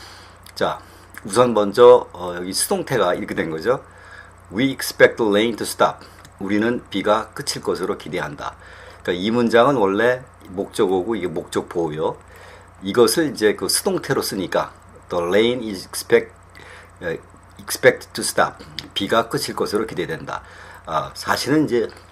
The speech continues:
이게 그 기본 문장이 되는 거죠. 그러니까 이게 이제 기본 문장이에요. 그러니까 이제 목적어와 목적 보호가 있는 문장을 이제 수동태로 고친 거죠. 자, 근데 ten o'clock이라는 앞에 이제 전치사. 자,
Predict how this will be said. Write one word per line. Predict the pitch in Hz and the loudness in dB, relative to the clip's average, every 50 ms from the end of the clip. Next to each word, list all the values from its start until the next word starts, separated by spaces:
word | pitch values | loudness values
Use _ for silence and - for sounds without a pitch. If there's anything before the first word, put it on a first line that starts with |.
| - - | -16 -12
이게 | 104 101 - 123 101 95 101 104 90 - - - - - - - - - - - - - - - | -10 -2 2 2 4 4 4 2 0 -2 -8 -14 -20 -20 -20 -20 -20 -20 -20 -20 -20 -20 -20 -16
그 | - 87 82 80 78 - | -14 -12 -12 -12 -12 -10
기본 | - - 95 110 107 104 | -6 0 2 2 2 2
문장이 | 90 87 85 85 80 76 | 0 -2 -4 -4 -6 -6
되는 | 71 73 67 65 | -10 -12 -12 -14
거죠. | 62 67 - - - - - - | -16 -16 -16 -16 -16 -18 -18 -18
그러니까 | - - 82 | -16 -14 -12
이게 | 80 80 80 104 104 | -12 -6 -2 -2 -2
이제 | 92 80 85 80 | -2 -2 -6 -8
기본 | - - 85 101 95 90 | -8 -4 -2 -2 -2 -2
문장이에요. | 87 82 78 80 78 76 73 71 73 82 92 120 156 - - - - - - - - - - | -4 -8 -8 -8 -8 -8 -10 -12 -10 -6 -4 -4 -4 -6 -8 -16 -20 -20 -20 -20 -20 -20 -20
그러니까 | - - 98 92 | -8 -6 -4 -4
이제 | 76 85 85 | -4 -4 -6
목적어와 | 78 80 101 95 - - - 131 110 95 101 98 98 104 113 120 123 120 113 - - - - - | -2 0 0 -2 -2 2 4 4 6 6 6 8 10 10 12 12 10 10 8 2 -8 -18 -20 -16
목적 | 107 95 101 90 - - 113 - - | -6 -6 -6 -4 -2 -2 -2 -2 0
보호가 | 104 98 95 87 98 90 | 0 2 4 4 4 2
있는 | 85 82 87 98 98 90 | 2 0 -2 -2 -2 -2
문장을 | 85 82 76 78 78 76 90 98 78 - - | -4 -6 -6 -6 -6 -4 -4 -6 -6 -8 -10
이제 | - - | -6 -4
수동태로 | - - - 180 180 170 - 156 147 127 - | -2 0 0 0 -2 -2 -2 -2 0 0 -2
고친 | - 85 - - - 98 | -4 -6 -8 -6 -6 -6
거죠. | 76 71 67 - - - - - - - - - - - - - - - - - - - - - | -6 -8 -8 -12 -14 -16 -18 -20 -20 -20 -20 -20 -20 -20 -20 -20 -20 -20 -20 -20 -20 -20 -12 -4
자, | - 98 80 69 - - - - - - - | -2 -2 -2 -2 -6 -14 -20 -20 -20 -20 -14
근데 | - - 104 139 139 135 135 | -10 0 4 6 6 6 4
ten | - - - 175 175 | -2 -6 -2 -2 -2
o'clock이라는 | 170 - - 156 143 135 131 127 120 104 | 0 4 6 6 6 8 6 6 4 4
앞에 | 87 90 - - 87 82 101 127 - - - - | 2 -2 -4 -6 -4 -4 -4 -4 -6 -8 -14 -12
이제 | 90 92 | -10 -10
전치사. | - - 90 85 76 - - 80 82 95 135 - - - - - - - - - - - - - - - - - - - | -10 -10 -10 -10 -10 -10 -8 -6 -6 -4 -6 -6 -8 -16 -20 -20 -20 -20 -20 -20 -20 -20 -20 -20 -20 -20 -20 -20 -20 -6
자, | - 101 90 82 73 - | -2 0 0 0 -2 -4